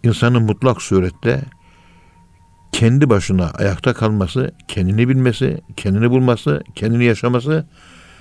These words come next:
kendi olması, kendini gerçekleştirmesi,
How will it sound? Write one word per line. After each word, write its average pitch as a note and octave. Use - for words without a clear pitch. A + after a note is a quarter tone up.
kendi C#3
olması, A2+
kendini C3
gerçekleştirmesi, G2